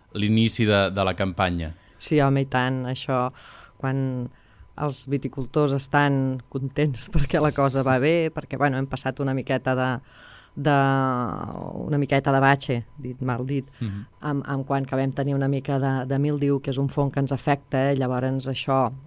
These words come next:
Speaker 2: sembla que hi ha algunes zones de la conca, de la part de Solivella, de Blancafort, doncs que,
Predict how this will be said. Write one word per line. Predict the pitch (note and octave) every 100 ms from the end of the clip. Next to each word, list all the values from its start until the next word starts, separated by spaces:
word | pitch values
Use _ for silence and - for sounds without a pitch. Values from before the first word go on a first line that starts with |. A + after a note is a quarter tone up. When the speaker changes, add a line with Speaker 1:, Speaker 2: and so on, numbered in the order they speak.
| - C#3
Speaker 2:
sembla | - C#3+ C#3
que | C#3 C#3+
hi |
ha |
algunes | C3+ C#3+ C#3 C#3
zones | C#3 C3
de | C3+
la | C3+
conca, | C#3+ D3 C3+ C#3+ C#3
de | C3
la | C3
part | C3 C3
de | C3+
Solivella, | C#3+ C3 C3 D3+ D3
de | C#3
Blancafort, | C3 C3 C3+ C3 C#3+ C#3+ C#3+
doncs | C3+ C3+ -
que, | C3+